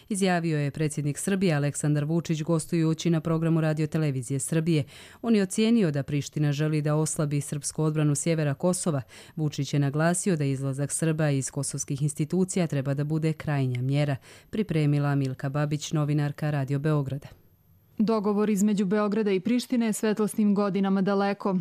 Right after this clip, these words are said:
Speaker 2: Rokova za postizanje sporazuma nema, ali što više vreme odmiče, naša pozicija je sve teža, navodi Vučić.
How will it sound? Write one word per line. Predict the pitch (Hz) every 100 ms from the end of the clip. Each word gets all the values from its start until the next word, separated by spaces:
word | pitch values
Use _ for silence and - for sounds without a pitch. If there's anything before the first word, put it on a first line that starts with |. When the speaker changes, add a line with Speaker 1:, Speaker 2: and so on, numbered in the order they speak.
| 165
Speaker 2:
Rokova | 202 196 214 202
za | 180
postizanje | 185 202 190 220 196 190
sporazuma | - 208 202 185 196 196
nema, | 202 214 190
ali | 165 165 175
što | - 190
više | 196 -
vreme | 202 196 196
odmiče, | 180 185 220 233 233
naša | 208 214 226
pozicija | 220 214 220 - 220
je | 196
sve | - 196
teža, | 208 208 180
navodi | 175 170 170 170
Vučić. | 185 202 - 180 -